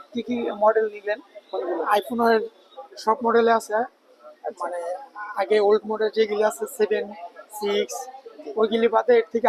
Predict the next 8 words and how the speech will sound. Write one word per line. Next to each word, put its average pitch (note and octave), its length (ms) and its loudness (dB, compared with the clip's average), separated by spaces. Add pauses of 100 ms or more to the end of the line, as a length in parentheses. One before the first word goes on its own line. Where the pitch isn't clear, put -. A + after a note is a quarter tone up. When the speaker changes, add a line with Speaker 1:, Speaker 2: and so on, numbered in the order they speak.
Speaker 2:
আপডেট B3 320 0
যে B3 60 6 (140)
মডেলগুলি A#3 480 2
আছে, C4+ 160 -2 (920)
X - 20 -20 (200)
থেকে C4 240 4 (640)
ফোরটিন G#3+ 340 2
প্রো A3 140 4